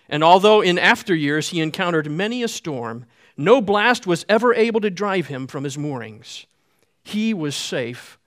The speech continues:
on the rock. The long and short of it is that, having come to Christ, Robert Annan gave all of himself tirelessly to seeking lost souls and to rescue them with the gospel of the Lord Jesus Christ. That's the upshot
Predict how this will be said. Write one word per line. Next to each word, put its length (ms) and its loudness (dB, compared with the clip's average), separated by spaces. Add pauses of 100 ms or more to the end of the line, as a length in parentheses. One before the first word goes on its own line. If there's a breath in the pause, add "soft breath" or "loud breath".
(300)
on 140 -12
the 80 -10
rock. 420 -16 (2250 loud breath)
The 80 0
long 260 6
and 120 0
short 320 4
of 80 2
it 100 0
is 300 -2
that, 260 -6 (600)
having 320 6
come 240 2
to 80 2
Christ, 340 2
Robert 380 4
Annan 300 2
gave 260 4
all 280 6
of 80 6
himself 400 0
tirelessly 680 4
to 100 -6
seeking 380 -4
lost 300 -2
souls 460 -2 (380 soft breath)
and 120 -4
to 80 2
rescue 440 0
them 200 0
with 140 -4
the 80 -4
gospel 380 -2
of 60 -6
the 80 -4
Lord 180 -6
Jesus 380 -6
Christ. 360 -4
That's 220 0
the 160 0
upshot 540 0